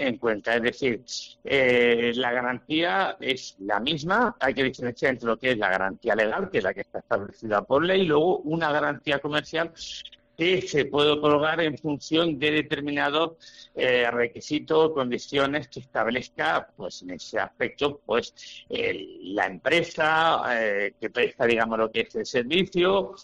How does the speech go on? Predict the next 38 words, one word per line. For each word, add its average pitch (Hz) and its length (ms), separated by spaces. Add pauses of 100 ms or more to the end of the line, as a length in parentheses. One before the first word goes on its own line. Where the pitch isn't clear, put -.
(120)
o 160 340
la 123 380
que 139 400
pone 110 240
a 117 40
la 113 120
venta 113 400
el, 113 200
el 113 220
producto. 101 320 (160)
No 131 80
sé 139 180
qué 147 100
diferencia 143 440
entre 139 160
lo 131 140
que 135 80
es 139 60
la 127 120
garantía 123 480
legal 156 220
y - 20
la 151 140
garantía 123 600 (300)
comercial. 139 480
La 117 80
garantía 117 320
comercial 127 480
puede 123 160
extenderse 113 600
más. 135 260 (420)
La 123 100
garantía 117 420
legal 123 280
para 135 220
productos 123 420
nuevos 117 360
está, 123 360